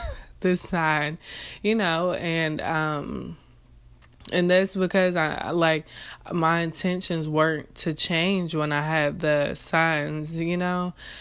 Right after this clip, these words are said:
that I just wanted to know the signs so I could be right and that, you know, but still sleeping with 'em, still being with 'em, still, you know, being married to those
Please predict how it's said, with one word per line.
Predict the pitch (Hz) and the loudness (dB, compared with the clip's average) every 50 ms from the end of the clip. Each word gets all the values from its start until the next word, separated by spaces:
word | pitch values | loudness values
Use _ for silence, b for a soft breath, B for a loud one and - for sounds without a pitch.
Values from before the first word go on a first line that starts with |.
| B B B | B B B
that | 165 156 160 160 - - | 0 2 2 2 4 4
I | 165 165 | 4 4
just | 165 160 170 165 156 - - | 4 2 0 -2 -2 -2 -2
wanted | 165 156 156 160 160 160 151 | -2 0 0 0 0 -2 -4
to | - - | -4 -4
know | 156 156 151 151 151 | -2 0 0 0 0
the | 143 147 | 0 -2
signs | 139 - - 156 151 151 151 147 - | -4 -2 -2 0 0 0 -2 -2 0
so | 151 | 0
I | 143 143 | 0 0
could | 143 - 151 147 | 0 -2 -4 -2
be | 147 147 143 | -2 -2 -2
right | 139 139 139 139 139 139 139 - | 0 0 0 0 0 -2 -2 -4
and | - 156 147 143 | -4 -4 0 2
that, | 147 139 - 165 | 2 2 2 0
you | 165 160 | -2 -2
know, | 160 151 147 151 | 0 0 0 -2
but | 151 170 160 156 | -2 -4 -4 -4
still | - - - - 156 151 156 160 | -4 -4 0 0 2 2 2 0
sleeping | 160 - - 160 156 156 - 147 147 | 0 0 0 0 -2 -2 -2 -4 -2
with | 147 147 147 | -2 -2 -2
'em, | 147 151 | -4 -4
still | 156 - - - 156 156 156 | -6 -6 -4 -2 -2 -2 -2
being | 156 160 156 156 156 151 | -2 -2 -2 0 0 0
with | 147 147 147 | 0 -2 -2
'em, | 151 151 | -4 -4
still, | - - - 156 156 156 156 156 151 - B B B B B B B | -4 -2 -2 0 0 0 0 -2 -2 -4 B B B B B B B
you | - 170 | -4 -2
know, | 160 156 147 147 | -2 0 -2 -2
being | 147 160 156 156 156 151 147 | -2 -2 -2 -2 -2 -2 0
married | 147 147 147 151 151 151 143 - | 2 2 2 2 2 0 -2 -4
to | - 165 | -4 -2
those | 147 147 143 147 147 147 143 135 - - - | -2 0 0 0 0 -2 -2 -4 -8 -12 -12